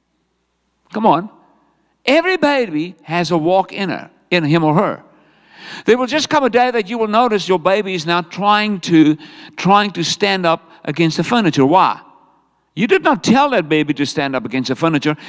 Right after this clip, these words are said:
There's an instinct. Because there's a walk in every child.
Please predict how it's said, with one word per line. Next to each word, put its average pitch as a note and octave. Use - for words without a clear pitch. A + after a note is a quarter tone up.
There's E3+
an E3
instinct. A#3+
Because F3+
there's F#3
a F3
walk E3+
in G#3
every D3
child. -